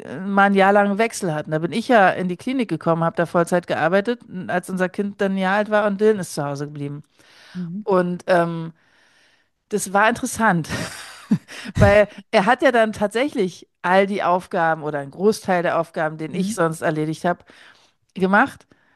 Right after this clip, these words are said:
Speaker 1: Und es war für mich eine riesengroße Herausforderung, das zu akzeptieren,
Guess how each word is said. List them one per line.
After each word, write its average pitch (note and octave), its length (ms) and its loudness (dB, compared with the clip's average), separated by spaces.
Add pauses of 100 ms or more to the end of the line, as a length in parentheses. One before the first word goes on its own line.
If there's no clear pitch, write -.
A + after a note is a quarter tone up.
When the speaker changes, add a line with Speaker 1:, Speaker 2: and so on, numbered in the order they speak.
(380)
Speaker 1:
Und G#3+ 140 2
es G3+ 140 -2
war G#3+ 180 6
für B3 140 -6
mich A3 220 -2
eine G3+ 280 0
riesengroße A3 920 0
Herausforderung, E3 680 -2
das - 220 -8
zu - 100 2
akzeptieren, A3 720 0